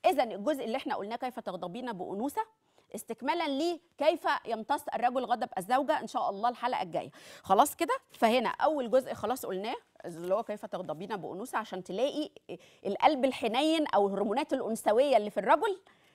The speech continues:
الحنية بقى والطبطبة والحاجات دي كلها، لما يلاقيكي إيه؟ عندك أنوثة، مش واحد صاحبه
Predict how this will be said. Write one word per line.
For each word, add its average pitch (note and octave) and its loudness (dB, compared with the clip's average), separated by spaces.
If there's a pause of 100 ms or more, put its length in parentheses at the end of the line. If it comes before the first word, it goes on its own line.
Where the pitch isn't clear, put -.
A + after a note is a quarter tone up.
(360)
الحنية A#3 2
بقى G3+ 4
والطبطبة G3+ 2
والحاجات G3 -2
دي G3+ -8
كلها، A3 0
لما G#3+ -2
يلاقيكي F#3 -4
إيه؟ A#3 0 (680)
عندك A3+ 0
أنوثة، A3+ -2 (560)
مش F#3 -4
واحد C#4+ 2
صاحبه A#3 2